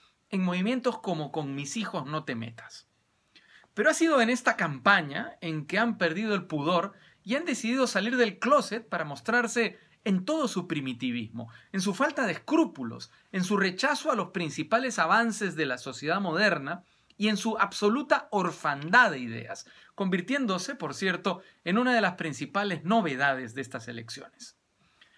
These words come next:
La aparición de esta extrema derecha peruana no ha sido recibida con especial entusiasmo por los electores que han confinado al partido político que la representa a una posición absolutamente marginal, bordeando el uno por ciento.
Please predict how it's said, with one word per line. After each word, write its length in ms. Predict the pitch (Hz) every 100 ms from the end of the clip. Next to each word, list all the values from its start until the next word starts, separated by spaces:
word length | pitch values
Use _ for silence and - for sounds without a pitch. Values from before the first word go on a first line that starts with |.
| _ -
La 100 | 160
aparición 360 | 160 160 269
de 80 | 269
esta 140 | 262 220
extrema 360 | - 247 240
derecha 320 | 202 214 233
peruana 320 | 202 196 233 226
no 100 | 226
ha 60 |
sido 260 | 220 233 226
recibida 540 | 196 - 143 175 196
con 140 | 185 147
especial 420 | 117 127 185 185
entusiasmo 720 | 185 151 123 254 208 139 113
por 160 | 127
los 160 | 117 117
electores 600 | 123 113 - 139 135 131 - - -
que 100 | -
han 160 | 277 285
confinado 640 | 262 226 - 165 185 220
al 120 | 208
partido 420 | - 147 - 214 202
político 680 | 160 185 196 196 196 190 - - _
que 140 | -
la 100 | 175
representa 920 | 160 156 151 156 147 240 247 220 - 240
a 160 | -
una 260 | 185 226 226
posición 440 | 190 151 135 220
absolutamente 600 | 214 - 185 202 208 233
marginal, 640 | 202 160 - 170 285 143 117 _ - _
bordeando 840 | 151 160 214 262 254 233 208 - - _ _
el 180 | 190 240
uno 220 | 220 127
por 180 | 127 120
ciento. 480 | - 113 113 -